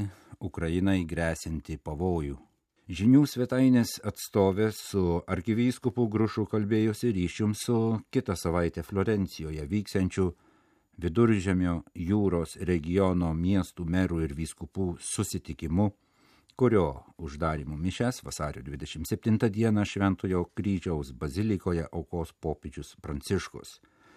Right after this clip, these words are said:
Pokalbyje su Europos vyskupų konferencijų tarybos pirmininku neišvengiamai pakrypo į Ukrainą ir rytų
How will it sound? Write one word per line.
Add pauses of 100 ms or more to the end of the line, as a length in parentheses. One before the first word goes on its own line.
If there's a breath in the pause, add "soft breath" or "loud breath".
(440 loud breath)
Pokalbyje
su
Europos
vyskupų
konferencijų
tarybos (120)
pirmininku
neišvengiamai (380 loud breath)
pakrypo (480 loud breath)
į
Ukrainą (720 soft breath)
ir
rytų